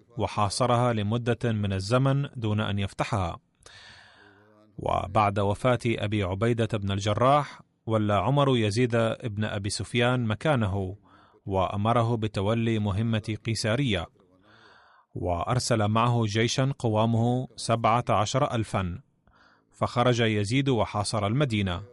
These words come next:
فلما مرض في الثامن عشر الهجري، عين أخاه معاوية قائما بالأعمال، ورجع إلى دمشق حيث توفي.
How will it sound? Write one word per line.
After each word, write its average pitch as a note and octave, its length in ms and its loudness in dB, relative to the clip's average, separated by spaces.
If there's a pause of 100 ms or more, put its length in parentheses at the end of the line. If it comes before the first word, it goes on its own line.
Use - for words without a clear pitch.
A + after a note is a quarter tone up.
(200)
فلما G#2+ 480 0
مرض A#2 440 2
في - 120 -4
الثامن G#2 420 0
عشر A2+ 360 -2
الهجري، A2+ 560 -2 (460)
عين A2 360 2
أخاه C#3 400 2
معاوية A2+ 540 2 (200)
قائما A2+ 380 0
بالأعمال، A2 760 0 (220)
ورجع G#2 540 2
إلى G2+ 260 -2
دمشق G2+ 460 -2
حيث G2+ 260 -2
توفي. G#2+ 760 -2